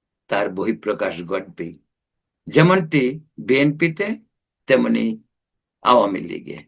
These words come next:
শেখ হাসিনা দীর্ঘ প্রায় চল্লিশ বছর আওয়ামী লীগের সভানেত্রী, চারবারের প্রধানমন্ত্রী।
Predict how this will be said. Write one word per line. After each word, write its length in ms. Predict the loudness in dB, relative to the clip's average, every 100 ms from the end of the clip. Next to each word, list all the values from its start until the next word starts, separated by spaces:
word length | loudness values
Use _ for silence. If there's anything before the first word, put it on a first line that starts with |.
| _ _ _ _ _
শেখ 260 | 2 4 6
হাসিনা 720 | 4 4 4 4 4 0 -8 _ _ -20
দীর্ঘ 500 | -4 4 4 4 0
প্রায় 240 | 0 -2 -4
চল্লিশ 640 | 0 2 4 4 4 2 2
বছর 340 | 0 2 0
আওয়ামী 380 | 2 0 2 0
লীগের 300 | -4 -4 -4
সভানেত্রী, 760 | -2 -2 -2 -4 -6 -6 -6 -6 _ _ _ _ _ _ _ _ _ _ _ _ _
চারবারের 800 | 0 2 2 2 0 0 -4 -6 -8 -20 _ _ _ _ _ _
প্রধানমন্ত্রী। 880 | -2 0 0 0 0 -4 -4 -6 -6